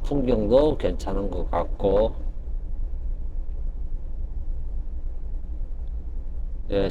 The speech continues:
천천히 숨을 깊이 들이마시면서 올라가니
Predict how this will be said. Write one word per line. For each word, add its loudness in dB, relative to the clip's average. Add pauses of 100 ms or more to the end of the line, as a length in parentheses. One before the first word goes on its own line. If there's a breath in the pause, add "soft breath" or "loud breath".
천천히 0 (1300)
숨을 2
깊이 2
들이마시면서 2
올라가니 2